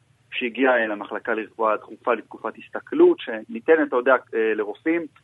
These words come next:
אה, שעולים לארץ בראשית עבודתם כדי לחסוך מהם את, אה, מבחני הרישוי בכתב. אז באחד, אה, מהימים האלה, מימי העבודה, המתלוננת הוזמנה על ידי, אה,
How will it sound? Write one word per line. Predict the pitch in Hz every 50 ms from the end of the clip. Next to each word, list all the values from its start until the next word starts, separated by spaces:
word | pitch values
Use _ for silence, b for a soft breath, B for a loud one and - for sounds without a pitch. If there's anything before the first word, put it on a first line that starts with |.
| _ -
אה, | 110 110 110 104
שעולים | - - 123 117 117 135 147 170
לארץ | 190 220 240 214 214 196 190 - -
בראשית | 151 156 - - - 151 147
עבודתם | 151 143 156 156 151 160 190 190 175
כדי | 151 143 127 117
לחסוך | 117 - - - 170 165 - 139
מהם | 131 117 107 101
את, | 98 - - 110
אה, | 101
מבחני | 98 98 - - - 107 110
הרישוי | 110 104 - - - 120 110 -
בכתב. | - - - - 117 107 120 156 175 - _ _ _ _ _ _ _ _ -
אז | 151 175 185 180 - - -
באחד, | 135 127 120 - - 151 151 151 139 147
אה, | 139 131
מהימים | 127 120 117 117 123 123 120
האלה, | 117 120 135 165 190 190 190 185 180 175 170
מימי | 143 127 120 117 117 117
העבודה, | 117 113 110 - 113 - - 165
המתלוננת | 170 160 147 - - 120 120 123 120 _
הוזמנה | _ _ _ 107 110 123 151 170
על | 170 143
ידי, | 131 - 120 117 113 113
אה, | 107